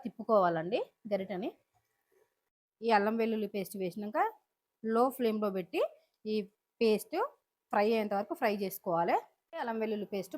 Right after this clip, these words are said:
పచ్చివాసన పోయేంత వరకు మగ్గించుకున్నాం కదా. ఇప్పుడు హాఫ్ స్పూను పసుపు, ఒక స్పూను కారము. ఈ పేస్ట్ మొత్తం మంచిగా కలిసేంత వరకు, కారం, ఉప్పు, అల్లం వెల్లుల్లి పేస్ట్ ఇవన్నీ కలిసేంత వరకు మంచిగా కలుపుకోవాలి. చూడండి,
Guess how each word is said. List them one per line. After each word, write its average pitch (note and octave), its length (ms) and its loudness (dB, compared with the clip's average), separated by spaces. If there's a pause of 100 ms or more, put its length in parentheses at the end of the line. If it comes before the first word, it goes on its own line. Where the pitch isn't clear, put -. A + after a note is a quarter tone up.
పచ్చివాసన G#3+ 400 -4 (100)
పోయేంత F#3+ 240 -6
వరకు G#3 180 -12
మగ్గించుకున్నాం G3 500 -12
కదా. C#4+ 140 -2 (480)
ఇప్పుడు D4 260 -4
హాఫ్ F#3+ 220 -4
స్పూను A#3 280 -6 (420)
పసుపు, G3+ 340 0 (200)
ఒక G#3+ 180 -6
స్పూను G#3+ 340 -6 (280)
కారము. F#3 340 4 (1000)
ఈ - 20 -2 (100)
పేస్ట్ G#3 320 -4 (100)
మొత్తం F3 260 -8 (100)
మంచిగా A3 320 -2 (100)
కలిసేంత F#3+ 500 -2
వరకు, F3+ 180 -6 (100)
కారం, G3 320 4 (100)
ఉప్పు, - 200 -8 (100)
అల్లం F#3+ 220 -2
వెల్లుల్లి G3 360 -4
పేస్ట్ F#3 300 -6
ఇవన్నీ F#3+ 280 -2
కలిసేంత F#3+ 460 -2
వరకు G3+ 220 -2 (500)
మంచిగా G3+ 340 0
కలుపుకోవాలి. F#3+ 600 2 (580)
చూడండి, G#3+ 340 6